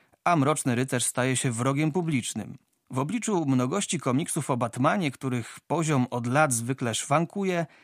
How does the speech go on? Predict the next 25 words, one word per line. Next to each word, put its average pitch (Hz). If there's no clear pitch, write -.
Biały 156
Rycerz 147
jest 131
opowieścią 127
wyjątkową. 131
Wszystko -
się 151
tu 131
w 113
miarę 131
trzyma 113
kupy, 170
postaci 139
prowadzone 123
są 117
w 127
interesujący 135
sposób, 165
jest -
klimat, 156
nie 147
ma 131
niepotrzebnego 127
nagromadzenia 117
postaci, 175